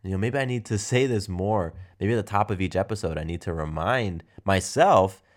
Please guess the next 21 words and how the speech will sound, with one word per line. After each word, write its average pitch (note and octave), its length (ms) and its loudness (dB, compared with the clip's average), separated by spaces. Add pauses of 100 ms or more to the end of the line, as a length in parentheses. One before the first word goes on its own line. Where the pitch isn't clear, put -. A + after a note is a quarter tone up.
(140)
and, F#2 480 -2
and F2+ 120 -6
by E2+ 120 -2
doing A2+ 340 -2
so, F2+ 160 -4
you, F#2 480 -6 (340)
what A2 400 2 (380)
having A2+ 400 0
it F2+ 100 -2
all G#2+ 260 0
is D#2 100 -4
all E2+ 160 -2
about. A#2 440 -6
Well, G2+ 140 -4
it's C#3+ 120 -4
experiencing G2 960 -4
abundance, E2 760 -2 (280)
and F#2+ 100 -4
it's B2 160 -4
experiencing E2+ 1120 -4
love F2 520 0